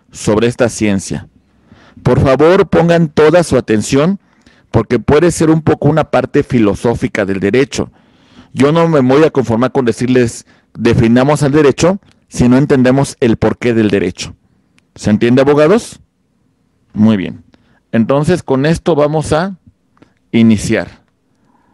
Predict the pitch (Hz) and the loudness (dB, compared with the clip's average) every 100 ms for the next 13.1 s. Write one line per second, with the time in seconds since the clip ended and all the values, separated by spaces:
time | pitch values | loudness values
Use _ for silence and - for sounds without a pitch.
0 | _ _ _ _ _ _ 123 139 190 190 | _ _ _ _ _ _ -2 0 0 0
1 | - 127 120 117 110 - 85 - - - | -2 -2 0 2 0 -2 -10 -14 -18 -20
2 | _ _ _ - _ 117 107 117 127 151 | _ _ _ -20 _ -6 -2 0 0 0
3 | - 240 220 - _ _ _ _ _ _ | 0 -2 -4 -14 _ _ _ _ _ _
4 | - - 113 107 151 160 185 143 151 - | -14 -2 0 0 -2 -2 0 2 0 -2
5 | _ _ _ _ _ _ _ - - - | _ _ _ _ _ _ _ -20 -8 -6
6 | 104 113 101 107 98 107 - _ _ _ | -4 -4 -4 -6 -8 -14 -20 _ _ _
7 | - _ _ _ _ _ _ 143 143 226 | -20 _ _ _ _ _ _ -2 0 -2
8 | 214 226 214 202 214 - - 147 - 135 | 0 2 4 4 2 0 -2 0 0 0
9 | 113 101 - 85 80 _ _ _ - - | 0 -2 -4 -6 -6 _ _ _ -20 -20
10 | _ _ _ - - 113 104 95 - _ | _ _ _ -16 -2 0 0 -4 -12 _
11 | - - - _ - 135 160 226 226 214 | -20 -20 -20 _ -4 -2 -2 -2 0 0
12 | 208 220 185 147 156 156 135 117 113 - | 0 -2 -2 -2 0 0 0 0 -2 -4
13 | 85 | -10